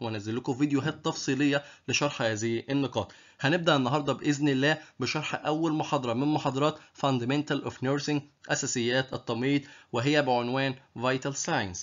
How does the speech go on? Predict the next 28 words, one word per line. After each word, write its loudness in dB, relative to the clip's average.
العلامات 2
الحيوية. 0
هنقسم 0
العلامات 2
الحيوية 0
على 4
محاضرتين، -2
النهاردة 0
الجزء 0
الأول 2
اللي -2
هو 0
Part 2
one، -6
هنشرح 0
المحاضرة 2
بالتفصيل، 0
هفهم 0
حضراتكم -2
كل 2
كلمة 2
موجودة -2
في -10
المحاضرة، 0
طريقة 4
السؤال 0
هتيجي 2
ازاي، 0